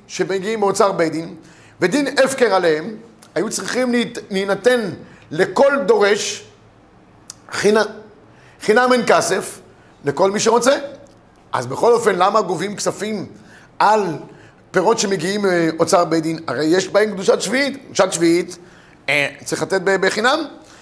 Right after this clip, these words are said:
פה מגיעה הנקודה המרכזית. אומר הרמב"ן,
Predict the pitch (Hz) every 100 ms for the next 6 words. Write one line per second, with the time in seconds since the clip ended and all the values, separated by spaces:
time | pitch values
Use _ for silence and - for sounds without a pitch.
0 | - _ - 190 277 226 240 - - -
1 | 160 151 208 208 185 180 170 170 170 156
2 | 151 139 147 - - 202 269 - - -
3 | _ 147 214 269 254 233 190 170 165 247